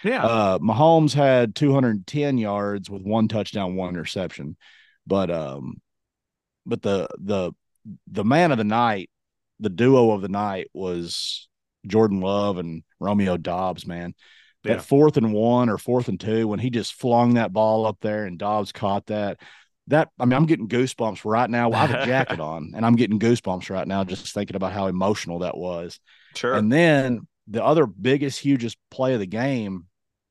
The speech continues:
Speaker 2: on our end was when Nixon, Keyshawn Nixon, got that interception off of Mahomes. And
Speaker 1: That was
Speaker 2: I
Speaker 1: a big one,
Speaker 2: mean,
Speaker 1: yeah.
Speaker 2: the place erupted. But the, hey, dude, there was a lot of Chiefs fans there.
Speaker 1: Yeah.
Speaker 2: And, uh,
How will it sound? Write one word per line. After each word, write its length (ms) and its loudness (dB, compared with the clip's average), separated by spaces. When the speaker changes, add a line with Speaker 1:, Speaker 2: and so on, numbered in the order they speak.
Speaker 2:
on 140 0
our 240 6
end 380 -4
was 160 -4
when 240 0
Nixon, 440 2
Keyshawn 420 0
Nixon, 360 -2
got 200 -4
that 100 -4
interception 880 -4
off 200 -6
of 80 -8
Mahomes. 760 -6
And 240 -12
Speaker 1:
That 60 -4
was 80 0
Speaker 2:
I 40 0
Speaker 1:
a 20 0
big 180 0
one, 120 -4
Speaker 2:
mean, 60 -6
Speaker 1:
yeah. 160 -6
Speaker 2:
the 220 -2
place 840 0
erupted. 800 -2
But 100 -10
the, 80 -6
hey, 200 0
dude, 280 2
there 120 2
was 100 -6
a 40 -6
lot 600 2
of 60 -4
Chiefs 420 0
fans 380 -4
there. 380 -10
Speaker 1:
Yeah. 300 -10
Speaker 2:
And, 380 -4
uh, 480 -4